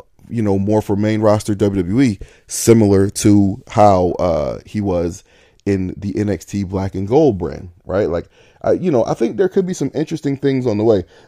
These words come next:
but I also think that before we look for any of these things, we're gonna need some sort of, some sort of public decree that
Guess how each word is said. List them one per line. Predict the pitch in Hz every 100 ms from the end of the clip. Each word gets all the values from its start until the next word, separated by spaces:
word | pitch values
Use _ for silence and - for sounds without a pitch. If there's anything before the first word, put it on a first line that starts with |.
| -
but | 135
I |
also | 143 160 175 156
think | 139 131 92
that | 104 - _ _ _ _ -
before | 113 117 - 147 147
we | 143
look | 113 120 -
for | - 120
any | 127 123
of |
these | 113 104
things, | 110 107 107 - _
we're | 92 120
gonna | 135 131
need | 113 117 117 104
some | - 117
sort | 113 - 117 104 -
of, | 104 101 101 98 92 - _ _ - - - - - - - - _ _ _ _ - - - - - - - - - - - - -
some | -
sort | 151 160 123
of | -
public | - 135 123 123 92
decree | 98 - 101 90 50 85 _ _ _ _ _ _ _
that | 98 101 95 95 -